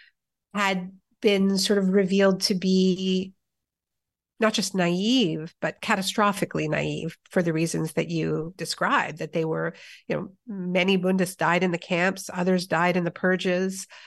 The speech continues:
and that seemed to be the last word. But what I see in this generational shift and in the post-Zionist and anti-Zionist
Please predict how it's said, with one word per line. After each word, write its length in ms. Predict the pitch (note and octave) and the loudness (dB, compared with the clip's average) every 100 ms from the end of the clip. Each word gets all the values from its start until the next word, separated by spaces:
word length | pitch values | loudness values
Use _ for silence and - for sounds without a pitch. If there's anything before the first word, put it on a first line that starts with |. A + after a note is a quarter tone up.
| - _ | -20 _
and 120 | G3 G3 | -2 2
that 220 | F#3+ F#3+ | 0 -2
seemed 320 | - G3+ F#3+ | -6 -4 -4
to 100 | F#3+ | -4
be 140 | F#3 | -2
the 120 | F3+ F3+ | -2 -2
last 400 | E3+ E3 - F3 | -2 -4 -6 -6
word. 540 | F3 F#3 E3 - - _ _ _ _ _ _ _ _ | -2 -2 -4 -12 -18 _ _ _ _ _ _ _ _
But 540 | F#3+ A3 G#3 G#3 F#3+ - _ _ _ _ | -4 0 2 2 -2 -12 _ _ _ _
what 320 | C#4 G#3 G3+ | -4 2 4
I 200 | G3+ C4+ | 4 2
see 600 | D4 - F#3+ D#3+ D3+ E3 _ _ | 0 -4 -6 -6 -6 -10 _ _
in 360 | - G#3 G3 F#3+ | -2 0 0 -2
this 560 | F#3+ F3+ - - - - _ _ _ _ | -2 -2 -4 -6 -8 -12 _ _ _ _
generational 880 | F#3+ G3 F#3 G3+ A#3 - F#3+ F3+ D#3+ - _ _ _ _ - | -2 0 4 4 4 2 0 -2 -4 -12 _ _ _ _ -6
shift 640 | - F#3 D#3+ A#3 - - - - | -2 0 -2 -6 -10 -18 -10 -2
and 200 | F#3 F3 | 0 -2
in 600 | - F#3+ F3+ F3+ F#3 F3+ - _ _ - | -2 -2 0 -2 -6 -10 -18 _ _ -16
the 720 | F#3 G#3 G3 G3 F#3 F#3 F#3+ - _ _ | -6 -4 -2 -2 -4 -6 -12 -16 _ _
post-Zionist 1200 | - C4+ C#4 - - - F#3 F3 E3+ E3 F#3 - - | 0 2 2 0 -12 -4 0 2 0 -2 -4 -6 -6
and 160 | F3+ F3 | -4 -2
anti-Zionist 1200 | E3+ E3+ F3+ F3 D#3+ D#3+ E3 E3 - - - | -2 -2 -4 -2 0 0 -2 -4 -6 -14 -16